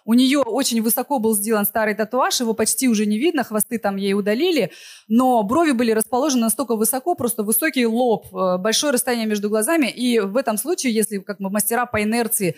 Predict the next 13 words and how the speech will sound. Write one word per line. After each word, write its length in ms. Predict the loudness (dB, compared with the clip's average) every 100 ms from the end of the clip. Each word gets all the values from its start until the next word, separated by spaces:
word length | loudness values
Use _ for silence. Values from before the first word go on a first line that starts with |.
| -8 -2
рисуют, 460 | 0 2 0 0
э, 40 | -2
акцент, 760 | 0 0 -2 -4 -4 -4 -4 -4
то 40 |
есть 140 | -6
на 60 | -4
максимальную 480 | -4 0 0 0 0
яркость, 320 | 0 -2 -2
либо 160 | 0 0
в 60 |
середине, 420 | 0 0 2 2 2
либо 200 | 2 0
кверху, 680 | -2 0 0 0 0 -2